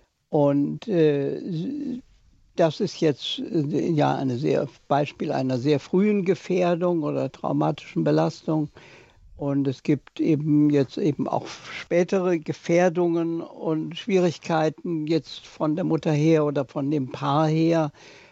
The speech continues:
die dann eindeutig identifizierbar sind und, äh, sich dann später in der gleichen Weise, wie das bei der Andrea Müller der Fall war, so durchpausen ins spätere, ins spätere Erleben.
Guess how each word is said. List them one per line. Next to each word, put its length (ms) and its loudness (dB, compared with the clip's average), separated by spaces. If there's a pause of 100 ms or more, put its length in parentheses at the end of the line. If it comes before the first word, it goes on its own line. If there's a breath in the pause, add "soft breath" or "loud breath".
(220 loud breath)
die 200 -2
dann 220 0
eindeutig 680 0
identifizierbar 1600 0
sind 480 -4 (600 soft breath)
und, 580 -2
äh, 420 2
sich 280 -2
dann 240 2
später 460 0
in 100 -2
der 140 2
gleichen 560 0
Weise, 500 0
wie 120 -4
das 180 -8
bei 180 -2
der 160 0
Andrea 360 0
Müller 280 4
der 220 0
Fall 480 0
war, 280 2
so 200 2
durchpausen 1080 0
ins 300 -4
spätere, 680 0 (640 soft breath)
ins 160 -2
spätere 520 0
Erleben. 760 -4